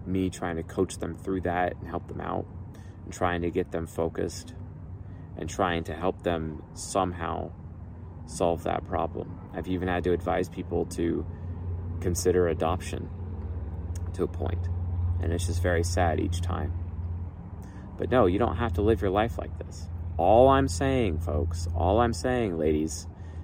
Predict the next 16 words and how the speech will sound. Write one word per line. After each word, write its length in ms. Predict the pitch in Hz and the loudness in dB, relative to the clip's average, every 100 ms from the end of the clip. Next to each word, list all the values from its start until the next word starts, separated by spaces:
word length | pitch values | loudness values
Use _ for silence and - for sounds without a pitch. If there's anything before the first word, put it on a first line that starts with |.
| - | -8
is 120 | - | -4
that 120 | 85 80 | -2 -2
if 100 | - | 0
you 100 | 90 | 2
wanna 200 | 101 107 | 2 2
have 220 | 107 107 | 2 2
a 60 | |
fulfilled 520 | 87 110 104 117 113 120 | 2 0 2 2 2 4
life, 460 | 117 73 - - - - - - | 4 4 -2 -10 -12 -12 -12 -2
be 120 | 95 | -2
thinking 460 | 101 - 113 - 87 | 0 2 0 2 -2
about 240 | - - | 0 -2
these 200 | - - | -4 -4
things. 300 | - - 82 | -6 -8 -6
Be 140 | - 92 | -4 -4
thinking 640 | - 123 117 92 82 80 | 2 2 2 0 -2 -4